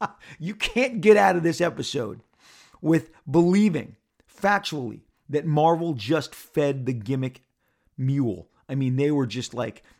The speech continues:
they loaded that mule up and said, "Let's take this all across the country. Let's, let's just, uh, you know, let, we're gonna go at every stop, at every station, and we're gonna just keep picking up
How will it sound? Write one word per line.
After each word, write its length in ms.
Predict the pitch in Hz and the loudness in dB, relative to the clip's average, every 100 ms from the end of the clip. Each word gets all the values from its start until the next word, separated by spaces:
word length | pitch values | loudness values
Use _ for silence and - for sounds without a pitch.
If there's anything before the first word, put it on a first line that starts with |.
| - | -2
they 180 | 143 | 0
loaded 520 | 131 123 147 156 156 135 | 2 2 4 4 0 0
that 260 | 156 175 | -2 -4
mule 400 | 143 156 156 151 | -4 -2 0 0
up 200 | 160 160 - | -2 -4 -8
and 220 | 131 117 | -8 -8
said, 440 | - 131 120 110 - _ - | -8 -6 -4 -6 -12 _ -10
"Let's 300 | 123 139 - | -6 -6 -6
take 300 | - 147 - | -4 -2 -2
this 180 | 151 - - | -4 -4 -2
all 260 | 151 160 | 0 2
across 360 | 147 - 151 143 | 0 2 2 0
the 80 | 131 | -6
country. 560 | - 151 - 151 147 - _ | -6 -6 -4 -4 -4 -8 _
Let's, 340 | 143 143 139 - | -4 -4 -4 -6
let's 240 | 147 143 | -6 -4
just, 320 | - 139 - | -6 -8 -4
uh, 280 | 135 117 110 - _ _ _ | -4 -4 -6 -12 _ _ _
you 100 | 135 | -4
know, 260 | 135 131 - _ | -2 -4 -10 _
let, 420 | 139 135 - 156 | -8 -8 -8 -14
we're 180 | 143 156 | -4 -2
gonna 220 | 143 127 - | 0 -2 -2
go 300 | 123 139 127 | -2 -2 -4
at 120 | 131 | -6
every 260 | 143 147 151 | -4 0 -2
stop, 480 | - 151 151 175 | -2 0 2 0
at 80 | - | -2
every 220 | 139 143 | -2 -2
station, 500 | 139 - 151 147 160 | -4 -2 -2 -2 -4
and 100 | 139 | -4
we're 220 | 127 151 135 | -2 -2 -2
gonna 200 | 135 120 | -4 -6
just 240 | 120 - | -8 -12
keep 320 | - 151 - | -10 -10 -8
picking 260 | 147 147 143 | -10 -6 -2
up 220 | 160 - | -4 -6